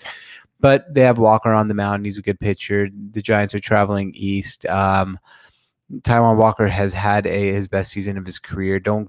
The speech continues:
let the seven and eight record fool you. He has an under four E R A. He has struck out a hundred fourteen batters in a hundred twenty-three innings. Of course he did, because he's not in the Seattle Mariners anymore, which is unfortunate 'cause we could have used that this year.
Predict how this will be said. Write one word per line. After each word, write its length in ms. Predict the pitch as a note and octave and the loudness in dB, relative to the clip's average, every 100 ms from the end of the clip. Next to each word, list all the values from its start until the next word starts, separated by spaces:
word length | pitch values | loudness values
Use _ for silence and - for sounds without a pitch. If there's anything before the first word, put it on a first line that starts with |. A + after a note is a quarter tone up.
| G#2 | -6
let 160 | G#2 | -8
the 80 | - | -6
seven 300 | - G#2 G#2 | -2 -2 0
and 120 | G2+ | -2
eight 200 | G2+ G2+ | -2 0
record 280 | G2 G2+ G2 | -2 -2 -6
fool 300 | - A#2 A#2 | -4 2 4
you. 220 | A#2 A2+ | 4 4
He 40 | G#2+ | 2
has 140 | F#2 | 2
an 60 | E2+ | -2
under 180 | F#2+ F#2+ | -4 -8
four 300 | - F#2 D#2+ | -2 -2 -2
E 140 | F#2+ | -2
R 220 | F#2 G#2 | -2 2
A. 320 | C3 C3 B2+ B2 _ _ _ _ - | 6 6 4 -2 _ _ _ _ -18
He 260 | G2 G2 | -14 -14
has 400 | F2+ G2 F#2+ G2 | -14 -10 -10 -10
struck 300 | - G2+ F#2+ | -10 -10 -6
out 100 | G2 | -6
a 40 | F#2+ | -6
hundred 280 | G#2 G2+ | -6 -8
fourteen 420 | - G2+ - G2 F#2+ _ - | -6 -8 -8 -14 -16 _ -20
batters 580 | A2+ A#2 G#2 G#2 G2+ F#2 | -12 -4 0 0 0 -2
in 120 | F#2 | -6
a 40 | |
hundred 240 | F#2+ G2 - | -4 -6 -4
twenty-three 480 | G2 G2 - F#2+ | -6 -6 -6 -6
innings. 300 | G#2 G#2+ G#2 | -4 -4 -4
Of 160 | G2 - | -8 -2
course 260 | A2+ A2 - | 2 2 2
he 120 | G#2 | 0
did, 360 | G#2 G#2 G2 - - - _ - | 4 4 4 -2 -20 -20 _ -8
because 520 | G#2+ - G2 F#2+ F2+ | -6 0 2 2 -2
he's 200 | F#2+ F#2+ | -8 -4
not 140 | G2 | -4
in 80 | F#2 | -4
the 60 | F2+ | -6
Seattle 360 | - F#2 F2+ | -2 -2 -2
Mariners 440 | F#2 G2+ G2 G2 F#2+ | -4 -2 -2 -4 -6
anymore, 300 | G2 A2 G#2 | -6 -2 -2
which 160 | G2 | -2
is 140 | G2 F#2+ | -6 -8
unfortunate 800 | F#2 - B2 A#2 G#2 A2 G#2 G2 | -8 -4 2 2 2 -6 -6 -8
'cause 240 | G#2 F2+ | -10 -12
we 180 | F#2 A2 | -8 -8
could 140 | A#2 F#2+ | -6 -6
have 80 | |
used 240 | F2+ F#2 F2+ | -8 -12 -6
that 240 | G2 G#2 | -4 -4
this 240 | - F2+ A#2+ | -8 -6 0
year. 220 | C#3 | 0